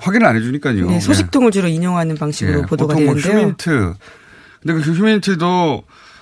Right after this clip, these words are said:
Speaker 1: 어, 그 박근혜 정부 시절 그리고 더 거슬러 올라가서 이명박 정부 시절에 대북 휴민트가 다 망가졌기 때문에, 어, 어느 정도였냐면은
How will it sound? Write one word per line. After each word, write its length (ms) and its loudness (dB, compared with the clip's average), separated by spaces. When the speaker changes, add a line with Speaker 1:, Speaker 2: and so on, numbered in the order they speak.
Speaker 1:
어, 520 0
그 360 0
박근혜 680 0
정부 240 -2
시절 340 -4
그리고 320 -2
더 200 -4
거슬러 260 0
올라가서 320 0
이명박 480 2
정부 240 -2
시절에 540 0
대북 320 0
휴민트가 480 0
다 100 0
망가졌기 460 0
때문에, 640 0
어, 560 0
어느 180 2
정도였냐면은 1000 2